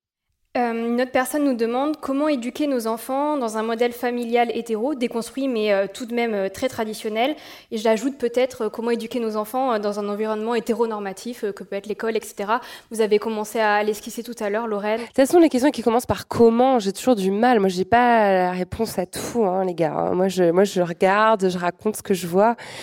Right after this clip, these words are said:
Speaker 2: Mais par contre, il y a quelque chose, euh, il y a une phrase, euh, voilà, que j'entends souvent, euh, dans les conversations, euh, féministes et qui me fait saigner les oreilles, ou quand j'entends, euh, « Il faut éduquer les garçons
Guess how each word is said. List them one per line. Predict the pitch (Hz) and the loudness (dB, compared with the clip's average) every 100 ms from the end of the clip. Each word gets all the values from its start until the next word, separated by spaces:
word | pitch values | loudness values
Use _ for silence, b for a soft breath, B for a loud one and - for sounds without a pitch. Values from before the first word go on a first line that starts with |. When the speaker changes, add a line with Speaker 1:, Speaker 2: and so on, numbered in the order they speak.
| B | B
Speaker 2:
Mais | 196 | 4
par | 214 220 | 4 4
contre, | 285 254 | 4 4
il | |
y | |
a | 208 | 2
quelque | 202 214 | 2 2
chose, | 262 220 | 2 4
euh, | 196 175 | 6 6
il | |
y | 180 | 4
a | |
une | 190 | 2
phrase, | - 233 226 196 | -2 0 2 4
euh, | 175 170 | 4 6
voilà, | 180 196 | 4 4
que | 196 185 | 2 2
j'entends | 180 175 190 | 2 0 -4
souvent, | - 208 214 240 B B B - | -4 0 2 2 B B B 0
euh, | 180 175 | 2 4
dans | 175 | 4
les | 175 165 | 4 2
conversations, | 175 170 165 180 - 202 | 2 2 0 -2 0 2
euh, | 175 | 2
féministes | 175 180 180 190 233 - | 2 2 2 2 0 0
et | 170 170 | 0 0
qui | - | 0
me | 185 170 | 0 2
fait | 185 180 165 | 2 2 2
saigner | - 208 220 | 4 4 6
les | 196 180 | 4 2
oreilles, | 185 214 214 B B B | 4 2 2 B B B
ou | - | -4
quand | - 190 | 0 2
j'entends, | 180 175 208 208 | 2 2 2 2
euh, « | 180 170 B B - | 2 0 B B -6
Il | 180 | -4
faut | - 214 202 | 0 4 6
éduquer | 208 196 185 202 220 190 | 6 4 0 -2 2 2
les | 185 | 2
garçons | 190 185 - 214 | 0 -2 -2 0